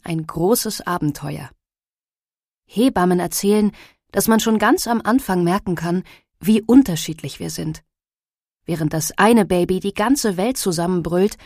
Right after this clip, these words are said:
liegt das andere entspannt auf dem Bauch seiner Mutter und schaut sich erst einmal alles in Ruhe an.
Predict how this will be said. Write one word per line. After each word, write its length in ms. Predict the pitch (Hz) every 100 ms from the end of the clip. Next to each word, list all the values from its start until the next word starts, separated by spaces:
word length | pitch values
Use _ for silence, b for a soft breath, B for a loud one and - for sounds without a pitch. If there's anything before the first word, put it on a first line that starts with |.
| b b _
liegt 220 | - 254
das 160 | 233 220
andere 420 | - 254 294 339
entspannt 480 | - 220 - 185 262
auf 140 | 202
dem 180 | - 175
Bauch 220 | 165 170
seiner 260 | - 175 151
Mutter 400 | 147 156 240 262 b b b _ -
und 120 | 330
schaut 260 | - 240
sich 240 | - 254 -
erst 240 | 190 -
einmal 280 | 208 208 233
alles 300 | - 175 185
in 140 | 202 180
Ruhe 340 | 175 190 -
an. 220 | 156 156